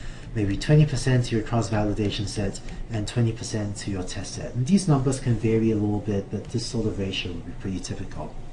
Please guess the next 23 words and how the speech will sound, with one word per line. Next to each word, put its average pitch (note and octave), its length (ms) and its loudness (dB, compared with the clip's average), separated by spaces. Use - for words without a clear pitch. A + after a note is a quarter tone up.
And C3+ 200 2
so D3+ 500 10
our C3+ 160 2
training G3 400 6
sets A2+ 420 2
will A2+ 140 2
now B2 500 4
be B2 160 6
only B2 460 4
maybe B2 200 4
sixty D#3+ 360 2
percent A#2+ 400 2
of G#2+ 100 0
the G#2 80 2
data, B2 520 0
and B2+ 420 4
our B2 540 6
cross-validation C#3+ 1000 6
set, - 360 0
or G#2+ 140 -2
our G2+ 140 2
validation A#2+ 640 4
set, B2 360 0